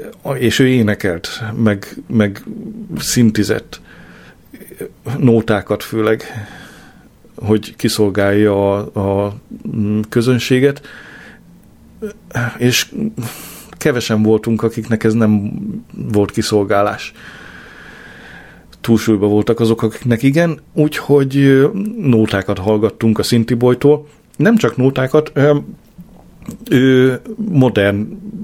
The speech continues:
mm, számokat is feldolgozott az ő saját kis módján, sőt, ö, angol nótákat is feldolgozott. Én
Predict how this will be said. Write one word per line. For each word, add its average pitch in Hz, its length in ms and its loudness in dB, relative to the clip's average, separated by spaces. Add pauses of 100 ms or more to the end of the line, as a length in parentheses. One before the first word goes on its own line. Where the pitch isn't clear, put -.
(420)
mm, 104 380 4
számokat 107 480 0
is - 80 -8
feldolgozott 104 720 2
az 101 120 -2
ő 104 160 0 (160)
saját 104 360 -2
kis - 180 -10
módján, 123 560 2 (400)
sőt, - 380 2
ö, 110 280 4 (600)
angol 110 500 2 (240)
nótákat 104 520 2
is 98 120 -6
feldolgozott. 131 720 2 (1400)
Én 139 380 2